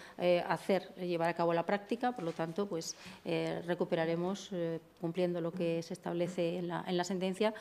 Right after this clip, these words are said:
para poder seguir con el proyecto de, un proyecto, insisto, piloto, con el objetivo de reducir precisamente los contaminantes que puedan derivarse de, del uso de fitosanitarios y prevenir,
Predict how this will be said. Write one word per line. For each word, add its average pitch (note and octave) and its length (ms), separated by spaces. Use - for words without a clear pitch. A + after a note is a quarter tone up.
para F3 220
poder F3+ 220
seguir E3+ 320
con E3+ 180
el D#3+ 160
proyecto E3 600
de, D#3+ 480
un E3+ 180
proyecto, E3+ 460
insisto, G3 400
piloto, G3 500
con G3 160
el G3 120
objetivo B3+ 640
de G3 140
reducir F#3+ 600
precisamente F#3+ 800
los F3+ 140
contaminantes E3+ 880
que E3+ 100
puedan D#3+ 720
derivarse E3+ 640
de, D#3+ 260
del E3+ 180
uso E3+ 200
de D#3+ 80
fitosanitarios F#3 920
y A#3 80
prevenir, F#3+ 500